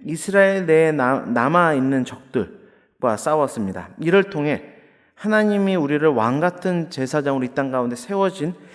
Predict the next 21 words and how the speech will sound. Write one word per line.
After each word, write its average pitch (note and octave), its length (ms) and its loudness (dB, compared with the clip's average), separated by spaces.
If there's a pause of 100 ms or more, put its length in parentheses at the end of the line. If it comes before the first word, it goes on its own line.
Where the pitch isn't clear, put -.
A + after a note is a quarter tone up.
(160)
그 - 120 -4
목적에 C3+ 840 -2
대해서 G#2+ 360 -6
우리가 G2 360 -10 (260)
생각해 F3 640 -6
볼 A2 140 -8
수 A2+ 160 -12
있겠습니다. F#2+ 640 -12 (1000)
어, A#2 140 -6
여러분, C3+ 300 2
왜 F#3 160 6
하나님께서 E3 560 0
우리를 A#2+ 260 -4
이 A2+ 140 -6
땅에 B2+ 180 -2
왕 B2 380 0
같은 C3+ 480 -2
제사장으로 A#2 680 -4
삼아 A#2+ 440 -8
주신 C3+ 320 -6
것입니까? G#2 520 -8